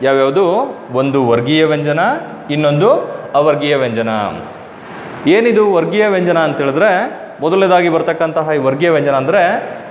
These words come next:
ಯಾವ ಅಕ್ಷರಗಳು ತನ್ನದೇ ಆದ ವರ್ಗವನ್ನ ಹೊಂದಿರುತ್ತವೆಯೋ ಅವುಗಳನ್ನ ನಾವೇನಂತೇಳಿ ಕರಿತೇವೆ?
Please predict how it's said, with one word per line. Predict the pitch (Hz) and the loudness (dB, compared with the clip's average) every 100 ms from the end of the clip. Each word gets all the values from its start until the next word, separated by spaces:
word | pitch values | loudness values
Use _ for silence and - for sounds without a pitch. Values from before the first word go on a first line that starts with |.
| 107 | -2
ಯಾವ | 120 127 180 165 165 143 | 2 2 2 2 0 -2
ಅಕ್ಷರಗಳು | - - 202 175 127 101 117 208 262 - - - - | -4 0 0 2 2 0 0 -2 -6 -12 -16 -14 -2
ತನ್ನದೇ | 147 180 214 208 | 0 2 0 2
ಆದ | 202 185 | 4 4
ವರ್ಗವನ್ನ | 190 165 143 175 180 175 175 165 120 - | 4 2 2 2 0 2 2 2 0 -2
ಹೊಂದಿರುತ್ತವೆಯೋ | 127 156 160 160 131 139 196 165 226 - - - | -2 0 0 0 0 2 2 2 0 -4 -12 -4
ಅವುಗಳನ್ನ | 135 165 165 147 165 185 | 0 2 4 2 2 0
ನಾವೇನಂತೇಳಿ | 165 151 156 160 160 160 | 2 2 2 2 0 0
ಕರಿತೇವೆ? | 156 147 147 160 | 0 2 2 2